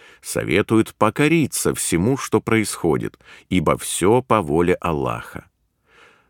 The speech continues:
Врачи в исламских странах рассказывают мне о том, что родители редко протестуют, когда умирают их маленькие дети.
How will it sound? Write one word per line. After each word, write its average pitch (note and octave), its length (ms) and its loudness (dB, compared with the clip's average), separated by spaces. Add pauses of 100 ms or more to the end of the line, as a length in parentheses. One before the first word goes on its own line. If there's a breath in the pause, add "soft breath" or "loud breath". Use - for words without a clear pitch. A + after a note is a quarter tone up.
(120)
Врачи A2 560 2
в F#2 120 4
исламских E2+ 640 0
странах - 640 -4 (120)
рассказывают D2 840 -2
мне C#2 220 -4
о A#1+ 80 -8
том, G2 340 0 (300 loud breath)
что - 280 -4
родители B2+ 720 2
редко A2+ 560 0
протестуют, F#2+ 840 -2 (240 soft breath)
когда F#2+ 380 4
умирают A#2 640 2
их - 280 -4
маленькие D2+ 600 -2
дети. - 500 -12